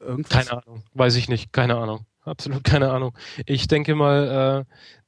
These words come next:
Speaker 2: äh, also im ersten großen Schritt wird alles gemacht, was innen gemacht wird. Und dann
Speaker 1: Mhm.
Speaker 2: muss man sowieso erstmal, äh, warten, bis alles verheilt ist. Zwischen, äh, sechs Wochen und einem halben Jahr.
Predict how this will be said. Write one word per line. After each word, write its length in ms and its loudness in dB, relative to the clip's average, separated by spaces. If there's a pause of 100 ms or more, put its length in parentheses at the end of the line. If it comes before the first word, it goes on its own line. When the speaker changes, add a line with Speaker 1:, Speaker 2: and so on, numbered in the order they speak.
Speaker 2:
äh, 60 -12
also 180 -2
im 160 -6
ersten 380 -2 (160)
großen 400 2
Schritt 340 0
wird 340 0
alles 380 -2
gemacht, 340 0
was 160 2
innen 360 2
gemacht 400 -2
wird. 300 -2
Und 180 -12
dann 100 2
Speaker 1:
Mhm. 60 -2
Speaker 2:
muss 160 -2
man 100 -20
sowieso 380 2
erstmal, 680 0
äh, 160 -4
warten, 280 0
bis 140 0
alles 220 -2
verheilt 400 2
ist. 240 -2 (480)
Zwischen, 640 -4
äh, 260 4
sechs 380 0
Wochen 300 0
und 480 -8
einem 100 0
halben 240 4
Jahr. 300 4